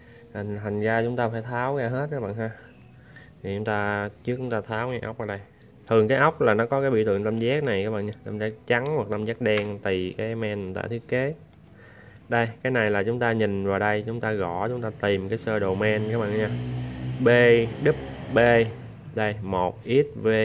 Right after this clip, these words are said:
K N R E V hai chấm A không không. Đó, chúng ta, hoặc, ờ, chúng ta gõ chi tiết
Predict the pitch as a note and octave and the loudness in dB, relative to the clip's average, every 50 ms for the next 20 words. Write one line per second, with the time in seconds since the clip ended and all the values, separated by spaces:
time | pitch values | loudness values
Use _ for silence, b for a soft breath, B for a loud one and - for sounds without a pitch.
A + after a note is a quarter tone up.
0 | G#2+ G#2 - G#2+ G#2+ G#2 G#2 G#2 G#2 G2+ G2 F#2+ F#2 F#2 F2+ G2 - - B B | 2 2 2 2 2 2 2 0 0 0 0 0 0 0 -2 -6 -12 -20 B B
1 | B B B B B B B B B - - - - G#2+ G#2+ G#2+ G#2+ G#2 G#2 G2+ | B B B B B B B B B -20 -20 -8 -2 -2 2 2 4 4 4 4
2 | - - G#2+ A2 A2 A2 G#2+ A2 A2 A2 A2 G#2+ G#2+ G#2+ - B B B B B | 4 4 4 4 4 4 4 4 4 6 6 4 2 0 -6 B B B B B
3 | B B B B - - G#2+ G#2 G2+ - A2+ G#2+ A2+ B2+ C#3+ C#3 - - - G#2+ | B B B B -10 -6 -6 -6 0 2 2 2 2 0 -4 -6 -8 -4 -2 0
4 | G#2+ G#2+ G#2 G#2+ A2 G#2 G#2+ G#2+ A2 G#2+ G#2 G#2 G#2 - - - - - F#2+ G2+ | 0 0 0 -2 -4 -4 -2 0 0 0 0 -2 -6 -14 -20 -20 -10 -4 -2 -2
5 | G#2+ A#2 B B B B B B B B - A#2+ A#2+ A#2+ A2+ A2+ A2+ A2 A2 A2 | -2 -4 B B B B B B B B -8 -2 2 2 4 6 6 4 4 2
6 | G#2+ A2 - - - - - - - G#2 F#2+ - - G#2+ G#2 G2+ G2+ G2 G2 F#2+ | 0 -4 -12 -18 -20 -20 -20 -6 -2 -2 -2 0 2 2 4 4 4 2 0 -2
7 | G2 A2 A#2 A2+ A2 A2 G#2+ G2+ F#2+ F2 F2 G2 A2+ - - - A#2+ A#2 A2+ B2+ | -4 -6 -2 0 2 2 4 4 4 4 4 2 0 0 -2 -2 -2 2 4 4
8 | C#3 C#3+ | 4 4